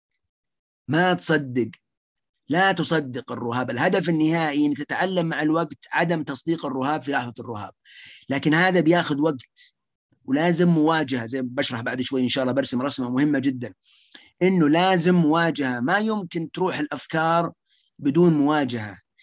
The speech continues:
يعني لأن في مرضى كثير، يعني آخرهم واحد اليوم كان يقول: "لا، أنا ودي الأفكار تروح قبل والخوف يروح قبل بعدين أواجه". ما في، ما في. لازم تواجه، يعني التدرب على رأس العمل، إن صح التعبير، كما تقول ال-، يعني ال-،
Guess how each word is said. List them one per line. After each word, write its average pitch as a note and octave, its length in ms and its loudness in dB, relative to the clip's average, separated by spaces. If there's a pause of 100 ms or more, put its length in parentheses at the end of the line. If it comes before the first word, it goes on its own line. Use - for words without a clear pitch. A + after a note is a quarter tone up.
(140)
يعني C3 120 -2
لأن C#3+ 240 2
في E3 160 2
مرضى F#3 260 2
كثير، F3+ 640 0 (320)
يعني C#3+ 220 -6
آخرهم G3+ 320 0
واحد E3 260 0
اليوم F3 280 4
كان D#3+ 180 -4
يقول: F3+ 240 -2
"لا، F#3+ 160 -4
أنا E3+ 100 -2
ودي F#3+ 240 0
الأفكار F#3 360 -4
تروح F3+ 280 -2
قبل F#3 420 2 (440)
والخوف F3 320 -4
يروح F3+ 200 2
قبل F#3+ 220 0
بعدين G3 200 2
أواجه". C#3+ 400 2 (180)
ما F3+ 280 -4
في، F3+ 400 -2
ما C3+ 180 -8
في. D#3 380 -6 (380)
لازم G3 440 2
تواجه، F3+ 440 0
يعني D3+ 220 0
التدرب E3 500 0
على C#3 140 0
رأس D#3+ 240 -4
العمل، C3 300 0
إن A2+ 60 -14
صح - 320 -8
التعبير، B2 520 -2 (440)
كما C3 200 0
تقول B2 520 -2
ال-، B2 240 0
يعني B2 360 -2
ال-، A#2+ 440 -4